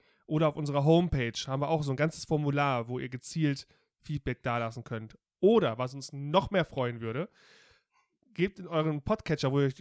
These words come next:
uns gerade hört, äh, gerade auf Spotify, Amazon Music, Apple Podcasts oder, ähm, Podcast Addict oder so. Da könnt ihr überall eine Bewertung abgeben mit Sternen oder Punkten oder wie auch immer.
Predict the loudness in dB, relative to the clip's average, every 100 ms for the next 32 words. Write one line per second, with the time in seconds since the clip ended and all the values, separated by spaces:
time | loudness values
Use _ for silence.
0 | -10 -10 0 2 4 4 2 0 -8 -6
1 | -4 -2 -2 -2 0 0 2 0 2 2
2 | 2 0 0 0 0 0 2 2 2 -2
3 | -4 -12 _ _ _ _ _ _ 0 0
4 | 0 0 -2 -4 -6 -6 -10 -14 -14 -10
5 | -4 0 2 2 2 0 -4 -4 -2 0
6 | -2 -6 -12 -16 _ _ _ 0 0 2
7 | -2 0 0 2 0 -2 -12 -6 0 0
8 | 0 -2 -4 -10 -18 _ _ _ _ _
9 | 0 4 4 4 2 4 6 6 4 4
10 | 2 0 0 -2 0 -2 0 2 6 6
11 | 6 4 0 -4 0 0 2 6 6 4
12 | _ -12 -10 -4 -2 0 0 -2 -6